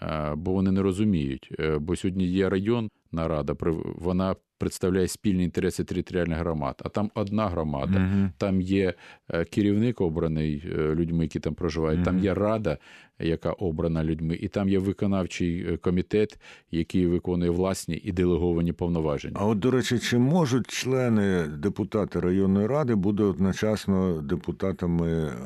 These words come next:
Speaker 2: оцієї ради об'єднаної
Speaker 1: Ні, сьогодні
Speaker 2: громади?
Speaker 1: заборонено це законодавством. Е, к-, депутат може прес-, бути представлений тільки в одному рівні, е, органу місцевого самоврядування.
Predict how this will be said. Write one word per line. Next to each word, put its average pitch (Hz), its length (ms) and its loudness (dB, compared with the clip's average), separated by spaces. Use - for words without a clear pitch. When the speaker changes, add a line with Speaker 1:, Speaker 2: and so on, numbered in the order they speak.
Speaker 2:
оцієї 78 680 -2
ради 82 300 -2
об'єднаної 76 840 -2
Speaker 1:
Ні, 98 300 2
сьогодні 95 340 -2
Speaker 2:
громади? 92 220 0
Speaker 1:
заборонено 82 500 2
це 92 120 -4
законодавством. 101 920 -2
Е, 82 680 -2
к-, 95 60 -4
депутат 80 480 -4
може 80 280 -2
прес-, - 320 -6
бути 80 340 -4
представлений 78 680 -2
тільки 76 360 -4
в 78 260 -4
одному 76 580 -2
рівні, 78 180 0
е, 78 160 -2
органу 78 420 -2
місцевого 78 360 -4
самоврядування. 95 800 -2